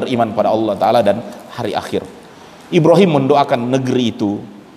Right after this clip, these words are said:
Ibrahim mendengar, men-, mendoakan tanah tersebut. Yang didatangi Ibrahim dan keluarganya itu tidak lain adalah Makkah. Tidak lain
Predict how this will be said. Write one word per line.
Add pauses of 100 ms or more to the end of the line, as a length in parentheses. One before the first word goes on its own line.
(320)
Ibrahim
mendengar,
men-,
mendoakan (480)
tanah
tersebut. (1040)
Yang (480)
didatangi
Ibrahim
dan (560)
keluarganya
itu (320)
tidak
lain
adalah
Makkah. (2250)
Tidak
lain